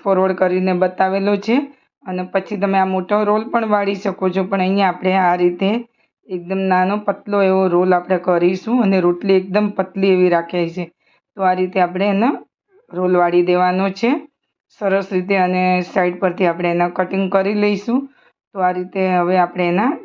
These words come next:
જે, જે સાઈઝના આપણે ટુકડા જોઈએ એ સાઈઝના આપણે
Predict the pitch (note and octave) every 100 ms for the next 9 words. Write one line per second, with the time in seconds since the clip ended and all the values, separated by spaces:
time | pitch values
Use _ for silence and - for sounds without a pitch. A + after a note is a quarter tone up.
0 | - F3+ F#3 F#3 E3+ F#3+ F#3+ F#3 F3 F#3
1 | F3 F#3 F3 E3+ F3+ F3 F3 G3 F3 F3
2 | F3 F3 E3+ F3 E3+ F3+